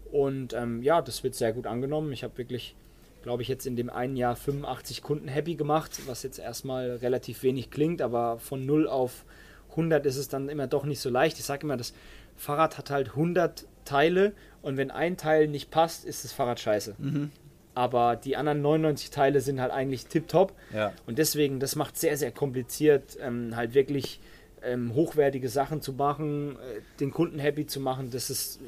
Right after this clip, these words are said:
Speaker 1: wirklich eine große Aufgabe.
Speaker 2: Da würde mich nochmal genauer interessieren, also so dieser, dieser Entwicklungsprozess, der, der da angestoßen wird. Also du hast ja irgendwo mal mit etwas angefangen und dann irgendwann entsteht da ein fertiges, fert-, steht da ein fertiges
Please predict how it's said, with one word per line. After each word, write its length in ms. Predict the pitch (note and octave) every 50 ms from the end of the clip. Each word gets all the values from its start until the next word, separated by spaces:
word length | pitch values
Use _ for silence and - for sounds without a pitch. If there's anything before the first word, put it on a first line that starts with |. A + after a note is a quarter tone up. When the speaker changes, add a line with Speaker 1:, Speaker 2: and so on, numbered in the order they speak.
| C3
Speaker 1:
wirklich 300 | C3 C#3 B2+ C3+ A#2+ -
eine 100 | C3+ B2+
große 320 | - - - - - B2+ G#2
Aufgabe. 460 | C3 C3 - - A#2+ G#2+ G#2 G2+ G#2 - - - - -
Speaker 2:
Da 80 | A#2
würde 160 | B2+ C#3+ D3
mich 100 | D#3 D3
nochmal 340 | D3 D3+ D3+ C#3 C3 C3 C3 B2+
genauer 260 | B2+ B2+ B2+ C3+ D3
interessieren, 400 | C#3+ C#3 C3+ - - D#3 D3 C#3+
also 180 | B2 A2+ A#2
so 140 | A2+ A#2 A#2+
dieser, 320 | A#2 A#2 A#2 A#2 A2+ A2+ A2
dieser 240 | - A2+ A#2 A#2
Entwicklungsprozess, 960 | A#2 A#2+ A2 C3+ C3+ - C3 A#2 - - - A2+ - - G#2+ G#2 - - - - - - - - - - - - -
der, 260 | A2+ A2+ A2 A2 A2 - - - - - -
der 80 | A2
da 120 | A2+ A2 A2+
angestoßen 540 | B2+ C3 B2 - - C3 A#2+ A2+ - A#2+
wird. 100 | A#2 A#2
Also 240 | G#2+ A2 A2+ A2 A#2+
du 440 | A2 A#2 A2+ A#2 A2+ A2+ A2+ A2 A2 C#3+ - - - - - - - - - - -
hast 300 | G2 A2+ B2+ C3+ - -
ja 80 | C#3 C3
irgendwo 300 | C3 C3 C#3 C#3 C#3 C#3
mal 120 | C3+ C3
mit 140 | C3 C3+ -
etwas 260 | G#2+ B2+ B2+ B2 -
angefangen 600 | - C3+ C#3 D3+ C3+ A#2+ - - A2+ G#2+ G#2+ G#2+ G#2+
und 160 | G#2+ G#2+ A2
dann 160 | A2 A2 A2
irgendwann 420 | G#2+ A#2 A#2+ A#2+ B2+ B2 A#2 A#2+ A2+
entsteht 340 | G#2 A2 - - B2+ A2+
da 60 | B2 A2
ein 100 | A2 A2+
fertiges, 640 | - - A2+ A2+ - A#2 A2+ A2 A2 - - - -
fert-, 220 | - B2 A#2 - -
steht 200 | - C3 B2 C3
da 60 | B2
ein 80 | A#2+
fertiges 540 | - - A#2+ A#2 - A#2+ A#2 A#2+ - - -